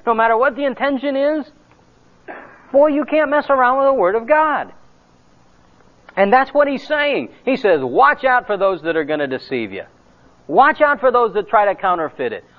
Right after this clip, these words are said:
Watch out for those that try to make it look like something it's not." Men, how do you do that? I mean, this stuff is so subtle. How in the world are you ever gonna pick up?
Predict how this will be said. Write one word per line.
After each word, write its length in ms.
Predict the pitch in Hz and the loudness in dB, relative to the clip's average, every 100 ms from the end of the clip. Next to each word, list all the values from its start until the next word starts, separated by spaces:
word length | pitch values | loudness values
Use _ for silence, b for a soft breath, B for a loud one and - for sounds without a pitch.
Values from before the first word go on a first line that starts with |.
| b - | b 0
Watch 320 | 254 294 294 | 0 2 0
out 220 | 294 294 | 0 0
for 140 | 247 | 0
those 240 | 240 240 180 | 0 0 -2
that 160 | 196 | -4
try 180 | - 277 | 0 0
to 80 | 262 | 0
make 240 | 220 262 | -2 -4
it 120 | 247 202 | -4 -2
look 260 | 247 254 | -2 0
like 180 | 233 208 | -2 -2
something 380 | - 208 202 185 | -4 -6 -6 -6
it's 160 | 170 | -6
not." 300 | 175 165 113 - b b | -2 -2 -2 -8 b b
Men, 320 | 202 254 240 - b b b b | 0 0 0 -8 b b b b
how 340 | - 208 240 | -4 2 2
do 60 | 247 | 2
you 120 | 226 | -2
do 200 | 175 160 | -2 -2
that? 300 | 117 98 95 _ _ _ _ _ _ _ _ _ _ _ _ _ _ _ _ - | -2 -6 -8 _ _ _ _ _ _ _ _ _ _ _ _ _ _ _ _ 0
I 100 | 247 | 2
mean, 160 | 240 | 2
this 140 | 269 - | 0 2
stuff 240 | 277 240 | 0 0
is 120 | 214 | -4
so 200 | - 247 | 0 0
subtle. 420 | 233 233 170 175 - - | 2 2 2 0 -8 -8
How 300 | - 302 320 | 0 2 2
in 40 | |
the 100 | 302 | 2
world 320 | 262 196 185 | 2 2 2
are 40 | 233 | 0
you 100 | 233 | -2
ever 140 | 254 | -2
gonna 140 | 247 240 | -4 -4
pick 240 | 277 | -4
up? 100 | 262 | -2